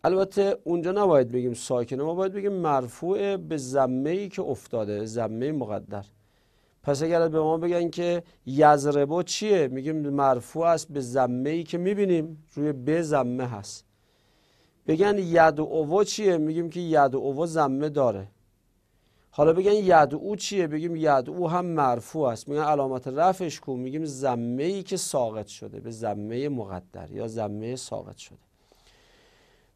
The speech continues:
ولی در حالت جزمی که لم بر سرش در میاد می‌شه لم یضرب، اما اینجا می‌شه لم یدعو یا لم یرم. در امر هم همینطور، در،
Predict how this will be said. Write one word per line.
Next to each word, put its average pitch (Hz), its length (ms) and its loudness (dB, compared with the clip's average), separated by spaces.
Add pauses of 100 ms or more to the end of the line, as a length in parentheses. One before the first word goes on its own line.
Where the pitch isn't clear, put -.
ولی 196 360 2
در 180 240 6
حالت 147 480 2
جزمی 131 1000 0
که 170 140 -4
لم 135 380 -2
بر 127 160 0
سرش 123 340 -6
در 120 260 -4
میاد 127 340 -4
می‌شه 156 200 -6
لم 147 280 0
یضرب، 139 680 0 (340)
اما 139 220 -2
اینجا 143 260 -4
می‌شه 147 200 -4
لم 143 280 -2
یدعو 139 600 -4
یا 151 160 -4
لم 139 360 -2
یرم. 135 480 -2 (2000)
در 135 300 0
امر 143 160 -2
هم 127 120 -4
همینطور، 170 560 -4
در، 143 400 -4